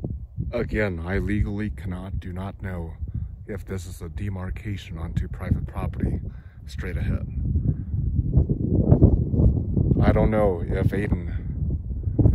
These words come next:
reached anywhere along the area. You know, hopefully not causing any damage. But it seems like this is a barrier.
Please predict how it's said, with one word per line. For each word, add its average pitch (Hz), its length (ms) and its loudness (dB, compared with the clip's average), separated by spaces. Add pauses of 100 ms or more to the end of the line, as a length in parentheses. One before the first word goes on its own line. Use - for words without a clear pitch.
(520)
reached 113 360 4
anywhere - 640 2 (1200)
along 98 400 4
the - 220 8
area. 95 320 4
You - 1400 0
know, 98 80 0
hopefully - 440 0
not - 240 4
causing - 380 2
any 85 280 -4
damage. - 540 0 (1300)
But 95 180 -4
it - 160 4
seems - 420 -6
like - 200 -2
this 92 200 -8
is - 160 -8
a - 80 -6
barrier. 95 640 -6